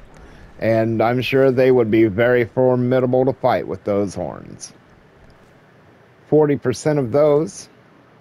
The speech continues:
and we'll have twenty percent Edmontosaurs here. Gigantic hadrosaurs that are twenty-five feet long and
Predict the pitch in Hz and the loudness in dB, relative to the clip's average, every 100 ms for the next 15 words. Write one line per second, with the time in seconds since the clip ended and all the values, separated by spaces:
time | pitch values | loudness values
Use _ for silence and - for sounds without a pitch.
0 | _ _ _ _ _ - 98 98 101 107 | _ _ _ _ _ -8 -6 -4 -2 0
1 | 120 117 113 110 113 107 101 85 - _ | 2 4 2 0 0 0 -2 -6 -20 _
2 | _ _ _ _ _ _ _ - 151 151 | _ _ _ _ _ _ _ -8 -4 -2
3 | 120 107 - 120 95 - - - - - | -4 -6 -6 -6 -8 -12 -20 -20 -20 -20
4 | - 120 123 127 123 113 87 - 78 62 | -4 -2 0 0 0 -2 -8 -10 -8 -10
5 | 65 - 76 50 - - _ _ _ _ | -12 -12 -10 -10 -14 -20 _ _ _ _
6 | _ _ - - _ _ _ _ _ - | _ _ -20 -20 _ _ _ _ _ -20
7 | - _ - - 117 104 113 107 107 - | -20 _ -16 -2 0 0 -2 -4 -4 -4
8 | 104 117 107 110 104 110 104 110 104 107 | -2 -2 -2 -6 -4 -4 -2 -2 -2 -4
9 | 101 - 117 107 - 113 101 - 110 80 | -4 -6 -6 -4 -2 0 -2 -2 -4 -2
10 | 104 113 110 117 110 92 | -2 -2 -2 -2 -6 -8